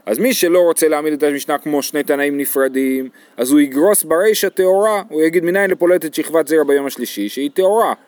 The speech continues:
לא שהיא טמאה." אה, אה, "ומאן", אה, אז "מאן דלא מוקי תנא-", ואז "כולה מוקי לה לכולה כרבי אלעזר בן עזריה", כן, ואז הכל היא שיטת רבי אלעזר בן עזריה. "ומאן דמוקים כתנאי",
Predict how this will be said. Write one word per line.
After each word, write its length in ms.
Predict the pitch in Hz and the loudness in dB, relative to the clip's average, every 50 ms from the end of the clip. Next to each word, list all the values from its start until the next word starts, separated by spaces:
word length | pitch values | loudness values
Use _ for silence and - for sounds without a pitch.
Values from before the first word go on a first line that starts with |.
| _ | _
לא 80 | 135 147 | -4 -2
שהיא 200 | - - 170 147 | 0 0 0 0
טמאה." 320 | - 139 131 120 107 90 - - _ - - - - - - - _ _ _ _ _ - - | 0 -2 -2 -2 -2 -4 -6 -12 _ -20 -20 -20 -20 -20 -20 -20 _ _ _ _ _ -12 -6
אה, 380 | - 104 110 113 117 113 117 120 120 - | -2 -2 0 2 2 2 0 0 -2 -2
אה, 500 | 117 117 113 113 113 113 113 113 113 113 113 110 - _ _ _ _ | -2 -2 0 0 0 0 0 0 0 -2 -4 -6 -14 _ _ _ _
"ומאן", 800 | 92 95 107 117 127 147 170 185 185 180 165 156 143 123 110 98 92 - _ _ _ _ _ _ _ _ _ _ - _ _ - | -8 -4 -4 -2 -2 -2 -2 -2 -2 -2 -2 -2 -4 -4 -4 -6 -8 -12 _ _ _ _ _ _ _ _ _ _ -20 _ _ -8
אה, 220 | 123 123 123 127 127 | -2 0 2 2 0
אז 120 | 123 139 | 0 -2
"מאן 240 | 147 160 180 214 214 | -4 -4 -4 -2 -2
דלא 180 | 190 180 185 180 | 0 0 0 0
מוקי 200 | 185 170 175 170 | 0 -2 -4 -4
תנא-", 260 | 143 170 165 160 151 151 | -2 -2 -2 -2 0 0
ואז 260 | 160 170 180 170 156 | 0 0 0 -2 -4
"כולה 400 | - - 202 208 208 202 196 175 160 151 _ _ | -4 -2 0 2 2 0 0 -4 -6 -10 _ _
מוקי 340 | 180 170 185 202 185 220 220 | -4 -2 -2 0 2 2 2
לה 100 | 220 226 | 2 2
לכולה 380 | 226 226 - - 277 247 220 - | 0 0 -2 0 0 0 0 0
כרבי 240 | - 190 180 180 | 0 0 0 2
אלעזר 220 | 185 190 180 196 196 | 2 2 2 2 0
בן 140 | 185 196 208 | 2 0 0
עזריה", 460 | 190 170 196 180 147 123 104 87 82 - _ _ _ _ | 2 2 2 2 2 2 0 -2 -4 -8 _ _ _ _
כן, 180 | - 165 180 175 | -6 -4 -2 0
ואז 140 | 185 180 175 | 0 0 0
הכל 260 | 175 - 214 220 214 | 0 0 0 2 2
היא 80 | 202 - | 2 0
שיטת 320 | 190 180 - 190 175 190 | 0 0 0 0 0 0
רבי 160 | 180 170 175 | 0 0 2
אלעזר 240 | 170 160 151 156 151 | 2 2 2 2 0
בן 140 | 143 147 139 | 0 0 -2
עזריה. 380 | 131 120 120 110 95 87 78 73 - - - - _ _ - - | -2 -2 0 -2 -2 -2 -6 -8 -14 -20 -20 -20 _ _ -12 -8
"ומאן 680 | 101 110 117 131 156 175 185 185 180 165 151 135 117 101 87 - _ _ _ - - - - - - - _ _ _ _ - _ 113 | -6 -4 -2 -2 -2 -2 -2 -2 -2 -2 -2 -4 -4 -6 -8 -12 _ _ _ -20 -20 -20 -20 -20 -20 -20 _ _ _ _ -20 _ -6
דמוקים 560 | 110 113 117 135 180 226 233 - 262 247 220 | -4 -2 -2 2 2 2 2 2 0 -2 0
כתנאי", 760 | - 202 175 180 170 165 170 165 165 170 170 170 165 170 | -2 -2 0 0 -2 0 0 -2 -2 -2 0 0 0 0